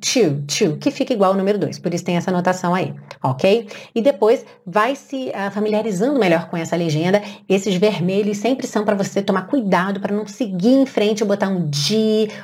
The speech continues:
um T, uma vogal aí, tá? Então, por exemplo, backyard, na segunda linha, cuidado pra não falar backyard, tá? Backyard. Percebe que esse D vem só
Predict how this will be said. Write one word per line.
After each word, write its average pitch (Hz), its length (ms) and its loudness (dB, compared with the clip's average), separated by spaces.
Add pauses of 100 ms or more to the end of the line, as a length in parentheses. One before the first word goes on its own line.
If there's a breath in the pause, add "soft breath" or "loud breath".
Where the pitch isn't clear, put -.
um 190 140 4
T, 220 680 2 (220 loud breath)
uma 370 220 4
vogal 160 480 0
aí, 139 240 -10 (100)
tá? 175 140 0
Então, 180 200 -8
por 185 120 -8
exemplo, 160 260 -8
backyard, 185 880 2 (260 soft breath)
na 180 100 -2
segunda 180 360 0
linha, 208 240 2
cuidado 294 300 2
pra 302 100 -6
não 277 80 2
falar 247 160 0
backyard, 160 880 0 (320)
tá? 185 200 0
Backyard. 196 720 0 (360)
Percebe 180 340 2
que 185 120 -2
esse 180 120 -4
D 190 200 2
vem 202 160 4
só 285 260 0